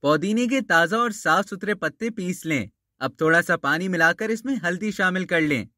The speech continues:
और इस फेस मास्क को चेहरे पर लगाकर पन्द्रह मिनट के लिए छोड़ दें। जब आप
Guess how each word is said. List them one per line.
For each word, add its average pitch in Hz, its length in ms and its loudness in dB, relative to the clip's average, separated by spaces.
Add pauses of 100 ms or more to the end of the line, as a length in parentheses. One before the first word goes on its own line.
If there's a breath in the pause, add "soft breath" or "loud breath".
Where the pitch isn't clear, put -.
(120)
और 247 160 4
इस 277 200 -2
फेस 233 300 0
मास्क 185 280 0
को 240 140 -4
चेहरे 156 340 -2
पर 202 160 0
लगाकर 156 460 2
पन्द्रह 185 380 -4
मिनट 156 280 -4
के - 100 -12
लिए 226 160 -6
छोड़ 180 340 -2
दें। 139 300 -2 (340)
जब 143 220 2
आप 151 220 4